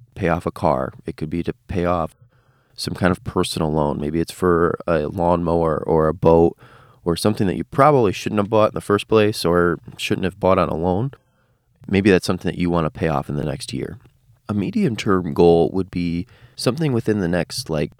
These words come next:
two to five years. So this would be, like, you're just trying to pay off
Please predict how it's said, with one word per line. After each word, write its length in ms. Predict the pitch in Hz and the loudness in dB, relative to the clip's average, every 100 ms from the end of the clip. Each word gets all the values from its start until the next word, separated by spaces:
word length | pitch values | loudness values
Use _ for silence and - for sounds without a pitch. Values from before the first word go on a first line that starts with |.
| - | -8
two 420 | - 107 98 98 | -2 0 0 0
to 180 | 95 - | -2 -8
five 360 | - - - - | -8 -8 -8 -10
years. 400 | 53 50 - - _ _ _ _ _ - | -10 -8 -10 -12 _ _ _ _ _ -12
So 120 | 98 | -6
this 180 | 117 - | -6 -6
would 120 | 117 | -4
be, 440 | 117 110 98 90 - | 0 2 0 -2 -6
like, 200 | 92 92 | -8 -6
you're 100 | 92 | -6
just 160 | 92 90 | -6 -6
trying 340 | - 104 95 | -4 -2 -2
to 100 | 90 | -4
pay 260 | - 104 95 | -6 -4 -2
off 500 | 82 80 80 - | 0 0 0 -6